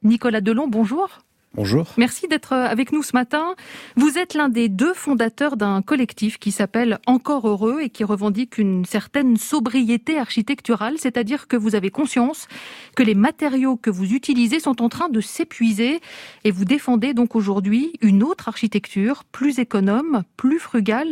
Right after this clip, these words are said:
Speaker 1: Première question, Nicolas Delon.
Speaker 2: Oui.
Speaker 1: À quoi ressemble un bâtiment qui a été conçu frugalement ?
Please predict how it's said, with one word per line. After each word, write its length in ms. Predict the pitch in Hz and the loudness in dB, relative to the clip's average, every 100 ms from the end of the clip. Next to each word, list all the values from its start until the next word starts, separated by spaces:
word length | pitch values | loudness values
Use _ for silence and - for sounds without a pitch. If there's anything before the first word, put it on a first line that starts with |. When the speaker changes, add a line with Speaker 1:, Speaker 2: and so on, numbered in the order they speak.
| 233 | -4
Speaker 1:
Première 380 | - - 311 294 | -4 -4 -4 -4
question, 320 | - 254 - | -4 -4 -4
Nicolas 300 | 330 - 214 | -6 -2 -2
Delon. 340 | 190 214 240 359 - - 208 | 0 2 0 -2 -10 -16 -12
Speaker 2:
Oui. 60 | 196 - - - | -14 -16 -16 -8
Speaker 1:
À 80 | 208 | -6
quoi 180 | - | -2
ressemble 560 | 330 262 - 226 269 277 - | 0 0 -2 -2 -2 -6 -4
un 100 | 233 | 0
bâtiment 560 | 254 247 - 220 208 233 285 | 2 0 0 2 2 0 -2
qui 80 | 226 | -2
a 40 | |
été 160 | 202 208 | -2 -2
conçu 600 | 233 233 - 254 247 - - - - - | 0 -2 -2 0 0 -2 -8 -20 -20 -20
frugalement ? 800 | - - 294 269 247 247 240 294 | -16 -2 0 2 2 2 2 2